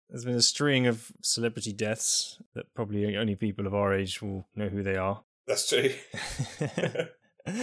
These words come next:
Speaker 1: I do wonder whether, whether the same thing happened to our parents when they were about our age and all the people that were famous when they were growing up just started dying, 'cause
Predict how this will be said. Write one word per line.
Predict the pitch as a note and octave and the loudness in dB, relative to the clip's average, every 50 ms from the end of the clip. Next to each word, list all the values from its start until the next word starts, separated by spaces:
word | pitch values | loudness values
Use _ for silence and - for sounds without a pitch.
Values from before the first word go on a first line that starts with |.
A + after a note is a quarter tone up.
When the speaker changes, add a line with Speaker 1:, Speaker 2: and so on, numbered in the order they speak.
| B3+ A#3+ - - | -2 -2 -2 -2
Speaker 1:
I | C3 | -2
do | C3+ D3+ C#3 B2+ | 2 2 4 6
wonder | C3 C3+ B2+ B2 A2+ G#2 | 6 6 6 8 6 8
whether, | G#2 A2 A2 G#2+ G#2+ G#2+ G#2 G2 - - _ - | 8 8 8 8 8 6 6 4 2 -4 _ -6
whether | - C3 B2 A#2 A#2 A2 | 0 2 4 6 6 6
the | A2+ A2 | 6 6
same | - - C#3 B2 B2 A#2 | 6 6 6 6 4 4
thing | - C3+ A#2+ A2 A2+ | 2 4 4 4 4
happened | C3 B2+ - - A2 | 2 2 0 0 0
to | - A2+ | 0 2
our | G#2+ - | 0 2
parents | - B2 A#2+ G#2+ G#2+ G2 - - | 2 4 4 4 4 2 -2 -2
when | G#2 G2 | 0 2
they | G2+ G2+ | 2 2
were | G2 | 0
about | F#2+ F#2+ G#2 - G2 | 0 0 -2 -2 -2
our | G2+ G2 G2 | 0 0 0
age | F#2+ F#2 F#2 F#2+ F#2+ - | 0 0 -2 -2 -4 -2
and | G#2+ G2+ F#2+ F2+ - - - - | -2 -2 -2 -2 -4 -4 -4 -2
all | A#2+ A2+ G#2+ | -2 -2 -2
the | G#2+ G#2 | -2 -4
people | - - A#2 G#2+ - G2 | -2 -2 -2 -2 -2 -2
that | G#2 F#2+ | -4 -4
were | - - | -6 -6
famous | - - G#2+ G#2 G2+ G2 - - | -4 -2 0 0 0 0 -2 0
when | G#2 | 0
they | A2 A2 G#2 | 2 2 2
were | G2+ G2 | 2 2
growing | G2 G2 F#2+ F#2+ | 2 0 0 0
up | F#2+ G2 - - | -4 -6 -8 -10
just | - - - | -6 -2 -2
started | - - G2+ G2+ - - G2+ - | -2 -2 -4 -8 -8 -10 -8 -4
dying, | - G2 F#2+ F#2 F#2+ F#2 | -4 -4 -4 -4 -6 -8
'cause | F#2 - G2 F#2 - | -8 -8 -4 0 4